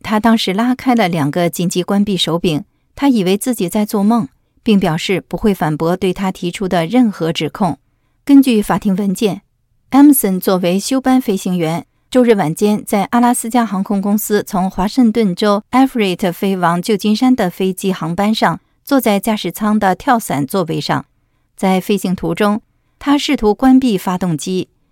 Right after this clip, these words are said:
但被两位飞行员阻止了。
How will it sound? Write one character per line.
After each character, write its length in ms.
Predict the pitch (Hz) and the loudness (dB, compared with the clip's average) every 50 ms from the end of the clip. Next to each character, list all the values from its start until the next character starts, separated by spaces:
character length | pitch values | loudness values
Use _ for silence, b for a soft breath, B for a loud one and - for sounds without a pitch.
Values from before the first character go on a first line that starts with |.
| _ _ _ | _ _ _
但 160 | _ - 208 214 | _ 0 2 2
被 120 | 208 202 | 2 2
两 220 | 190 185 170 160 | 0 0 -2 -2
位 180 | 139 190 208 185 | 0 0 0 0
飞 160 | 180 - 220 | 0 -2 -4
行 220 | 208 - - 180 180 | -4 -4 -4 -4 -2
员 240 | 165 156 156 170 | -2 -2 -2 -4
阻 220 | 165 - 170 170 202 | -4 -4 -4 -4 -4
止 180 | - - 170 | -2 -4 -4
了。 240 | 127 151 151 147 - | -2 -2 -4 -4 -4